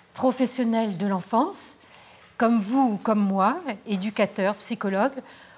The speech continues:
on souhaite tous la même chose. On souhaiterait évidemment que nos enfants,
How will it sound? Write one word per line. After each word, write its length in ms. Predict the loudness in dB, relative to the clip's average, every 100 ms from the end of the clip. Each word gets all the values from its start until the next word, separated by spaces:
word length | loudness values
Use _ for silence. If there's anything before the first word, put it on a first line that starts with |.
| -2
on 100 | 0
souhaite 300 | 0 2 0 0
tous 340 | 0 0 0 0
la 100 | 2
même 180 | 2
chose. 480 | 0 -2 -2 -2 -10 -12 _ _ _ -20 _ _ -2
On 100 | -2
souhaiterait 640 | 0 2 2 4 4 4
évidemment 440 | 2 2 4 4
que 120 | 2 0
nos 280 | 0 2
enfants, 500 | 0 0 2 4 2